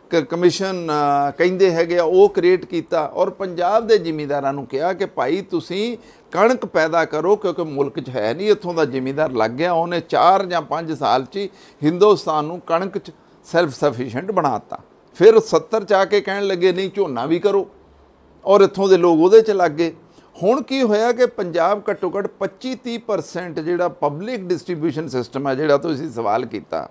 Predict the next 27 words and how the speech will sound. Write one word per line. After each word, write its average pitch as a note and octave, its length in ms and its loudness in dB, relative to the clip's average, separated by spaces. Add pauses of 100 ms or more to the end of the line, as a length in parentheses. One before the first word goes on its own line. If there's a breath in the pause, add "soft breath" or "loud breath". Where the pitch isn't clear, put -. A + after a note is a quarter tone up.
(440 soft breath)
ਸਰਕਾਰੀ D3+ 500 4
ਖਰੀਦ F3 340 0
ਕਿਉਂ G#3 300 0
ਹੁੰਦੀ C#3 400 -2
ਆ, A2 180 -2 (480 loud breath)
ਜਿਹੜਾ G#3+ 240 6
ਪਬਲਿਕ G3+ 460 0
ਡਿਸਟ੍ਰੀਬਿਊਸ਼ਨ G3+ 760 -4
ਸਿਸਟਮ D3+ 420 -8
ਆ, E3+ 60 0
ਜਿਹੜਾ F#3 200 -2
ਨੈਸ਼ਨਲ F3 600 -4
ਫੂਡ F3 280 -2
ਸਿਕਿਉਰਿਟੀ F3 600 -2
ਐਕਟ D#3+ 340 -2
ਹੈ, A2 180 0 (640 soft breath)
ਉਹਦੇ C4 320 2
'ਚ G#3+ 120 0
ਹੈਗਾ D#3+ 480 0
ਕਿ G3+ 140 0
ਪਝੱਤਰ F#3+ 640 -4
ਪਰਸੈਂਟ G#3+ 500 -2
ਰੂਰਲ D3+ 400 2
ਪਾਪੂਲੇਸ਼ਨ C#3 800 -2 (600 soft breath)
ਔਰ A3+ 120 4
ਪੰਜਾਹ A3 400 -2
ਪਰਸੈਂਟ G#3 480 -2